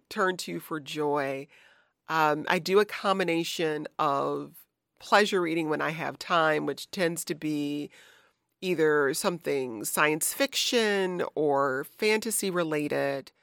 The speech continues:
Uh, I love reading cookbooks, even though I, I tend to cook more intuitively. I just love learning about other cuisines. And so you might find me with my nose buried in a cookbook.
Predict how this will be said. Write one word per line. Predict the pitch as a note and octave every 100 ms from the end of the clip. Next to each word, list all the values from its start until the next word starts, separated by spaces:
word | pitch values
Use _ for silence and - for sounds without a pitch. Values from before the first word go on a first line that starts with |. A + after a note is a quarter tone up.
| _ _ _ _
Uh, | D#3 D3
I | E3+
love | E3+ E3 F3 E3+
reading | F3+ E3+
cookbooks, | D#3+ - D3+ - D#3 D#3 - - -
even | E3 D#3
though | D3+ C#3
I, | C#3 C#3
I | -
tend | D3 E3+ C#3+
to |
cook | - E3 -
more | D#3 D#3 -
intuitively. | - D#3 - E3+ D#3 - E3 D#3 D#3
I | D3+
just | D3 -
love | D3 C#3
learning | C3 C3 D3 D3
about | B2+
other | B2 C3+
cuisines. | D#3 C#3 C#3 C3 D3 -
And | C#3+
so | - C3+ B2 - - - _
you | - D3+
might | C3 D3
find | D#3 D3+
me | C#3+ C#3
with | C3+
my | -
nose | D3 D#3 D#3
buried | C3+ B2
in | A#2+
a |
cookbook. | - C4+ B3 - G3+ E3+